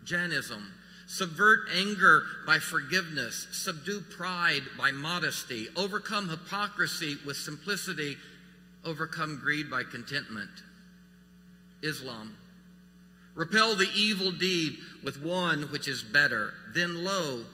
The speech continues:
he between whom and you there was much enmity shall become as though he were a dear friend." Hinduism,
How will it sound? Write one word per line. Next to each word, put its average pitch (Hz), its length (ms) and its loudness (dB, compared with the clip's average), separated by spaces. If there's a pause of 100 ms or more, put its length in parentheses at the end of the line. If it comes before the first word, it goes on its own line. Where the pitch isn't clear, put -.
(180)
he 190 200 -2
between 170 480 -2
whom 185 460 -2
and 156 280 -4
you 160 340 -2
there 139 120 -2
was 139 220 -4
much 160 320 -6
enmity 139 580 -4 (220)
shall 135 240 -6
become 139 400 -10
as 123 160 -8
though 151 180 -6
he 156 140 -10
were 120 180 -8
a 110 180 -8
dear 156 220 -6
friend." 107 540 -10 (1080)
Hinduism, 107 680 -8